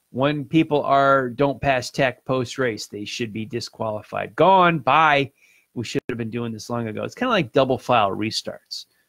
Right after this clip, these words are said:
We should have done this a whole heck of a lot sooner than what we actually did.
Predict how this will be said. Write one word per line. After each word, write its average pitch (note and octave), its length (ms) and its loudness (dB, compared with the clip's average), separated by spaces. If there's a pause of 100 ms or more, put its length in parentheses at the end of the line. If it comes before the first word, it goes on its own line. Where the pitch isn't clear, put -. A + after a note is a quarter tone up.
(200)
We A2+ 120 -4
should F3 200 2
have B2+ 140 -2
done C#3+ 180 2
this C3 200 -4
a A#2 40 -2
whole C3+ 340 2
heck B2 200 -6
of A#2+ 80 -4
a B2 40 0
lot A#2 240 2
sooner C#3+ 480 -2
than G#2 220 -8
what A#2 200 -6
we G#2+ 200 -8 (120)
actually G#2 540 -8 (160)
did. D3+ 340 0